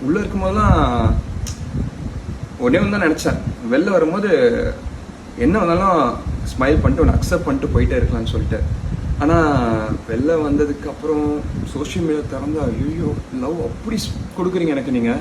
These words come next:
இது ஒரு மாதிரி, அஹ், கனவா நிஜமானே எனக்கு தெரியல. சீரியஸா அவ்வளோ லவ் எனக்கு கொடுத்துருக்கீங்க. எக்ஸ்பெக்டே பண்ணல நானு. Thank you so much.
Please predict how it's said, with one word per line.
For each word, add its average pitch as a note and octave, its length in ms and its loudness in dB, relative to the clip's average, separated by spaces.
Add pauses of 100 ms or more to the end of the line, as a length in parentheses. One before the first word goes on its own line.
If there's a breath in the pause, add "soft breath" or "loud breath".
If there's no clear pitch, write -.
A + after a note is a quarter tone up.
(1600)
இது C#3 240 0
ஒரு C3+ 120 0
மாதிரி, F3+ 280 2 (220)
அஹ், - 960 2 (220)
கனவா D#3 480 4
நிஜமானே D3+ 440 2
எனக்கு D3+ 340 0
தெரியல. B2 340 2 (200)
சீரியஸா C#3+ 460 2
அவ்வளோ C#3 500 -2
லவ் D3 280 4
எனக்கு B2 220 -2
கொடுத்துருக்கீங்க. - 600 2 (2000)
எக்ஸ்பெக்டே - 600 -4
பண்ணல D3+ 200 2
நானு. C3+ 340 0 (540)
Thank - 240 0
you - 40 0
so D3 320 0
much. D3+ 180 0